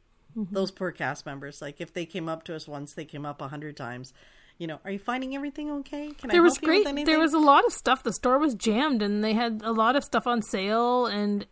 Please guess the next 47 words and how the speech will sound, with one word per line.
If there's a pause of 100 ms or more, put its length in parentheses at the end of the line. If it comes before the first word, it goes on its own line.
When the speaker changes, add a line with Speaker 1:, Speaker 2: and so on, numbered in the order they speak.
Speaker 1:
and
I
think
'cause
there
was
such
a
mix
of
stuff.
Usually
we
go
in
and
Speaker 2:
Mm-hmm.
Speaker 1:
we're
like,
"Yeah,
kid
stuff,
kid
stuff,
yada,
yada,
kid
stuff." (260)
Speaker 2:
Yeah.
Speaker 1:
We
look
at
the
front
where
they've
got,
like,
the
fun,
cool
stuff
that
they're
sort
of,
like,